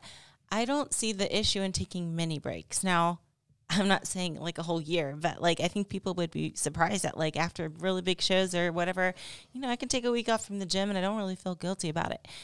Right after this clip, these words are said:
In fact, it makes me wanna get back into the gym even more 'cause it's almost like it gives you an opportunity to miss it. So it's okay to take little mini breaks. You just can't go off too much, obviously. Um, but, you know, if you're having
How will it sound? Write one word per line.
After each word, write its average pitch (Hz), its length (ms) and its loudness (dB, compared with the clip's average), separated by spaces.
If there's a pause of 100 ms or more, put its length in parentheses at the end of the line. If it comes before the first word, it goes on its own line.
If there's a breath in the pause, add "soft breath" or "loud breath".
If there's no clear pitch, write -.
In 185 100 -4
fact, 190 320 4
it 175 60 0
makes 185 260 0
me 185 140 -4
wanna 180 240 0
get 175 180 0
back 170 280 -6
into 175 100 -4
the 165 60 -2
gym 165 240 -2
even 165 260 -6
more 196 360 2 (340 loud breath)
'cause 190 180 -4
it's 185 140 -4
almost 202 260 0
like 190 240 -2 (260 soft breath)
it 185 100 0
gives 202 300 2
you 196 100 2
an 196 60 2
opportunity 185 560 0
to 170 100 -2
miss 156 280 -2
it. - 160 -2 (340 loud breath)
So 196 320 8
it's - 220 2
okay 311 320 4
to - 120 -2
take 254 220 2
little 214 180 6
mini 185 240 4
breaks. - 340 0
You 165 60 -2
just 190 200 -2
can't 185 200 0
go 160 140 0
off 160 240 2
too 185 240 2
much, - 280 -2
obviously. 156 680 -2 (300 loud breath)
Um, 175 420 4
but, 180 380 8 (480 loud breath)
you 220 140 4
know, 185 200 10
if - 220 2
you're 196 400 6
having 214 480 4